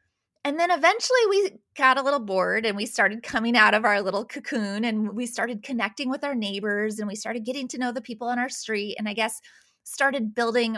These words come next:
our little covid bubble. And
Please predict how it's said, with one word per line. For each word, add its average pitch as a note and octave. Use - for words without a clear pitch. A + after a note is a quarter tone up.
our A3
little G#3+
covid A3
bubble. G#3
And B3